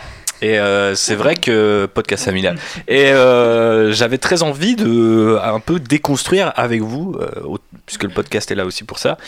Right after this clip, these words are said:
euh, un peu cette réputation, alors pas forcément sulfureuse, non pas que le sexe, ça soit quelque chose, oh là là, c'est très grave.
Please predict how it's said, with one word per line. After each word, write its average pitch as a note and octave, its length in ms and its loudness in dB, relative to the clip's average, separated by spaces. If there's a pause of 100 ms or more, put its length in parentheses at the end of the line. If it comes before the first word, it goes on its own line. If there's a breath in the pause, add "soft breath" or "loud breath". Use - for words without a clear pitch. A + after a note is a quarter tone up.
(260 loud breath)
euh, F#2 300 -2
un F#2 80 -6
peu C3+ 140 -2
cette - 220 -6
réputation, A#2 800 -4
alors F#2 120 -4
pas G2 120 -4
forcément G2+ 380 -4
sulfureuse, A#2 580 0
non F#2 100 -8
pas G2 160 -6
que - 60 -10
le A#2+ 60 -4
sexe, - 260 -4
ça - 80 -8
soit - 120 -14
quelque F2 140 -10
chose, - 160 -10
oh D#3+ 320 -2
là - 80 -4
là, - 300 -6
c'est - 140 -8
très - 140 -8
grave. - 240 -8